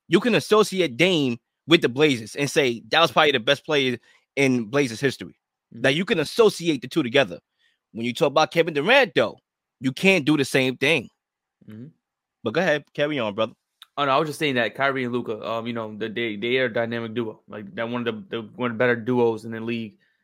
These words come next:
Speaker 2: and, um, it's gonna be interesting how they, they, um, use their strengths and their talents to push the Mavericks to a further, a deep playoff push, essentially. Um, it's gonna take a lot from Tim Hardaway Junior, uh, the bench out there, Christian Wood. It's gonna take a lot for the Mavericks to do something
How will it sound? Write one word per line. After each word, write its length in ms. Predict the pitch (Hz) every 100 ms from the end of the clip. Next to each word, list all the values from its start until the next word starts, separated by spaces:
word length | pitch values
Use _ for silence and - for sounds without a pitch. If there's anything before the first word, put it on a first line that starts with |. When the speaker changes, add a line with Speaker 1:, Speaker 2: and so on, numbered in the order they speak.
| _
Speaker 2:
and, 280 | 117 123 117
um, 360 | 113 110 107 117
it's 100 | 131
gonna 100 | 135
be 100 | -
interesting 360 | 135 123 127
how 240 | 120 120 117
they, 200 | 120 117
they, 540 | 117 113 113 110 - _ -
um, 420 | 107 107 110 110
use 280 | 113 131 127
their 140 | 120 113
strengths 440 | - 120 104 117
and 120 | 113
their 80 | 110
talents 520 | - 113 107 104 - _ _ _ _ -
to 100 | 113
push 240 | - 123
the 80 | 120
Mavericks 420 | 110 113 113 110 -
to 120 | 113
a 260 | - 110
further, 760 | 107 - 117 113 113 110 107 104
a 120 | - 110
deep 240 | 123 123
playoff 260 | 123 113 117
push, 160 | 110
essentially. 520 | - 113 101 107 107 - _ _ _ -
Um, 240 | 113 113
it's 80 | 113
gonna 140 | 123 123
take 100 | 120
a 60 |
lot 320 | 113 123 -
from 160 | 117 113
Tim 160 | - 110
Hardaway 320 | 123 113 110
Junior, 500 | 113 156 143 135 131 _ _ _
uh, 300 | 113 110 110
the 100 | 110
bench 280 | 104 131 123
out 200 | 127 120
there, 200 | 127 123
Christian 340 | 120 127 110 110
Wood. 180 | 127
It's 40 | 120
gonna 120 | 123
take 100 | 120
a 100 | 113
lot 280 | 123 107 -
for 80 | 117
the 80 |
Mavericks 380 | 113 120 110 117
to 80 | 117
do 200 | 110 127
something 460 | 120 123 104 107